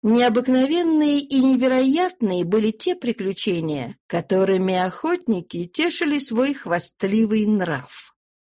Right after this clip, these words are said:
Некоторые рассказы были не новы и повторялись ежегодно. История кролика, по которому маленький виконт де Буриль дал промах в собственной прихожей, ежегодно заставляла охотников всё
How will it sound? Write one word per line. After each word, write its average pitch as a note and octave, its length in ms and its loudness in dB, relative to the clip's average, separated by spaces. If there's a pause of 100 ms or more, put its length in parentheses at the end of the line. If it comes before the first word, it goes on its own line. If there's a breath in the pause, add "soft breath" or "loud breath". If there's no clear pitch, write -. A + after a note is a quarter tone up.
(120)
Некоторые F3+ 540 0
рассказы A#3 640 0
были D4 420 0
не D4+ 200 2
новы C4 680 0
и A#3 100 -2
повторялись C#4+ 760 -2
ежегодно. E3 760 -2 (380)
История G#3+ 500 2
кролика, A#3+ 560 2
по - 100 -8
которому A3 580 2
маленький A#3 520 2
виконт B3+ 560 0
де G#3+ 220 2
Буриль B3 680 2
дал A#3 380 2
промах C#4+ 680 0
в - 40 -14
собственной G#3 600 0
прихожей, G#3+ 800 -2
ежегодно C#4 840 2
заставляла A#3+ 760 0
охотников B3+ 800 -2
всё G#3+ 260 0